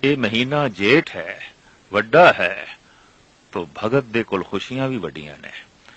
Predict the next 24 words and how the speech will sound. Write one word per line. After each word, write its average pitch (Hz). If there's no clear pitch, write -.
ਕਿਉਂਕਿ 104
ਵੱਡੇ 101
ਦੀ 156
ਪ੍ਰਾਪਤੀ 104
ਹੋ 78
ਗਈ 78
ਹੈ, 78
ਜੇਠ 147
ਦੀ 196
ਪ੍ਰਾਪਤੀ 135
ਹੋ 90
ਗਈ 85
ਹੈ। 98
ਤੋ 147
ਜੇਠ 143
ਦੇ 208
ਮਹੀਨੇ 165
ਨੂੰ 170
ਸਾਹਮਣੇ 139
ਰੱਖ 110
ਕੇ 151
ਸਾਹਿਬ 135
ਕਹਿੰਦੇ 147
ਨੇ, 101